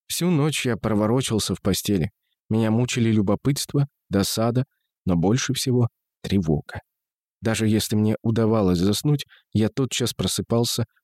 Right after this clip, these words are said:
пребывая в том смутном состоянии, какое бывает у человека,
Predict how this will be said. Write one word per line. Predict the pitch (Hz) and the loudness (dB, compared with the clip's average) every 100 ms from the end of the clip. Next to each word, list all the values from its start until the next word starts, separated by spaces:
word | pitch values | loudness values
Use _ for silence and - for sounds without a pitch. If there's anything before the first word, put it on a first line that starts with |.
| _ | _
пребывая | - 98 101 104 98 | -4 0 2 2 0
в | - | 0
том | 110 95 | 0 0
смутном | - 101 - 87 | 0 -2 0 -2
состоянии, | - 78 - 104 139 98 85 - _ _ _ | -2 -4 0 2 2 2 0 -6 _ _ _
какое | 107 - 127 | -4 -2 0
бывает | 107 110 104 | 2 2 2
у | 101 | 0
человека, | - 101 107 113 110 98 | 0 0 0 0 0 0